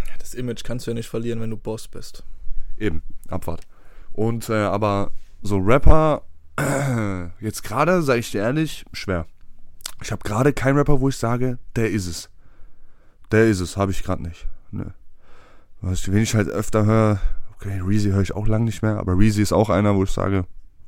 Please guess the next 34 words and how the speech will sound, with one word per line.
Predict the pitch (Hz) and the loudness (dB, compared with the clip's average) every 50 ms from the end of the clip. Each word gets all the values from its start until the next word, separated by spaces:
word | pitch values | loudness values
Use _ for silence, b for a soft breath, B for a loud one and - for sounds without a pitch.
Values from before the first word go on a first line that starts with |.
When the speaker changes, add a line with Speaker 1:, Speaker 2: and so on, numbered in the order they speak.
| - - - | -14 -14 -8
Speaker 2:
sehr | 92 101 104 104 92 | 0 2 2 4 4
oben | 107 110 101 104 | 4 4 2 2
dabei. | 98 98 98 104 120 139 - - - - - - - - - - - - - - - - - | 2 4 4 4 2 2 0 -6 -14 -14 -12 -10 -10 -10 -10 -12 -14 -18 -20 -18 -18 -16 -12
Dicht | - 92 90 107 107 - - | -12 -4 -2 -2 -2 -2 -6
gef-, | - - - - - | -10 -12 -10 -2 0
also | 98 98 101 - - - - - b b b b b b b b b b b b b b b b b b - - | 2 4 4 2 0 -2 -10 -16 b b b b b b b b b b b b b b b b b b -8 4
auf | - 131 135 120 - | 6 8 8 10 10
Kollega-Niveau | - 127 123 127 127 123 117 113 110 117 139 156 160 | 10 10 10 10 8 8 8 6 6 8 6 6 6
vielleicht | - - 147 147 143 - | 6 6 6 6 6 6
sogar, | 147 135 147 147 123 | 4 6 6 4 4
vielleicht | - 113 110 101 - | 4 2 0 2 4
leicht | 113 113 110 - - | 4 4 4 4 4
dahinter, | 107 117 139 151 - 165 160 165 156 - - - - - | 4 4 4 4 4 4 4 4 2 0 -4 -6 -8 -10
so | - - 104 104 | -8 -2 -2 0
wie | 101 | 2
bei | 101 107 101 | 2 2 4
dir | 101 104 98 107 | 4 4 4 4
Rin | 123 131 143 | 2 2 4
halt. | 139 143 143 139 - B B B B B B B B B B B B B - | 2 2 2 0 -2 B B B B B B B B B B B B B -2
Aber | 107 104 104 104 | 0 2 2 2
ansonsten | 101 101 101 113 120 123 - - - 113 107 101 98 | 2 2 2 2 2 2 -2 -4 -4 -2 -2 0 2
hör | 117 120 92 | 2 2 2
ich | 107 - 113 | 2 0 -2
halt | 110 101 - | -2 0 -2
immer, | 107 113 110 107 101 - - 101 101 98 98 95 92 90 87 | 0 2 2 2 2 0 0 0 2 2 4 2 2 0 -2
äh, | b b b b b b - - - - - - - - - - - - - - - - - - - - - - - - - | b b b b b b -18 -18 -18 -20 -20 -20 -20 -18 -18 -16 -18 -18 -20 -20 -20 -20 -18 -20 -18 -20 -18 -16 -16 -14 -14
Chiago. | - - - - 117 104 113 117 104 95 82 - - - - | -10 -8 -2 4 6 6 6 6 4 0 0 -2 -8 -10 -8
Der | - - 110 110 | 2 6 6 6
ist | 104 107 | 8 6
auf | 117 110 107 | 4 4 4
jeden | 113 101 | 2 2
Fall | 107 101 | 2 2
mein | 92 87 104 | 2 2 0
Lieblingsrapper. | 104 98 101 98 90 95 85 - 113 120 | 0 0 0 0 -2 -2 -4 -2 -4 -6